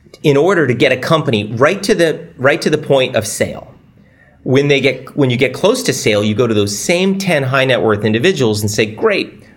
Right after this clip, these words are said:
we're gonna buy this company for," we bought our first one for six and a half million bucks. We said,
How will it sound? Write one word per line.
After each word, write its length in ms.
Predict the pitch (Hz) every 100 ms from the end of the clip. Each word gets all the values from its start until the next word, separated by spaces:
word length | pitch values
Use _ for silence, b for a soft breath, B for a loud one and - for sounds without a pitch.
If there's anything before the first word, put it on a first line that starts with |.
| _
we're 140 | 147
gonna 140 | 196 208
buy 180 | 156
this 160 | 139 131
company 500 | - 160 110 87 123 - - -
for," 440 | - 113 110 - - - -
we 120 | 127
bought 200 | 110 107
our 60 | 98
first 280 | 123 104
one 80 | 101
for 120 | -
six 320 | 92 - 110 -
and 120 | 90
a 20 |
half 220 | 95 87
million 260 | 95 85 80
bucks. 260 | - -
We 40 | -
said, 340 | 143 123 B